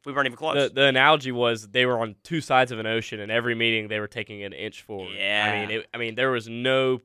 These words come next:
Speaker 2: progress being made in those meetings. Um,
Speaker 1: Uh, something else, the players wanna see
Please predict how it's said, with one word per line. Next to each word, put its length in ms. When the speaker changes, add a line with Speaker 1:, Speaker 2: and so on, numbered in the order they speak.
Speaker 2:
progress 420
being 220
made 120
in 100
those 180
meetings. 420
Um, 300
Speaker 1:
Uh, 180
something 260
else, 180
the 80
players 320
wanna 160
see 300